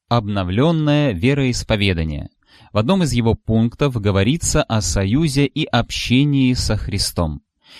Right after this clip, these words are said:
Кто-то из наших прихожан задал вопрос, не являются ли эти два слова взаимозаменяемыми? Разве союз и общение не одно и то же?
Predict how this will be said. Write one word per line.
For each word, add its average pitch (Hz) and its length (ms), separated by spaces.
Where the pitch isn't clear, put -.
Кто-то 165 280
из 107 80
наших 107 360
прихожан 104 540
задал 101 320
вопрос, 107 540
не 113 140
являются 143 460
ли 135 140
эти 117 320
два 101 300
слова 156 560
взаимозаменяемыми? 104 1200
Разве 107 380
союз 117 680
и 110 100
общение 95 800
не 110 160
одно 104 300
и 190 40
то 107 240
же? 78 280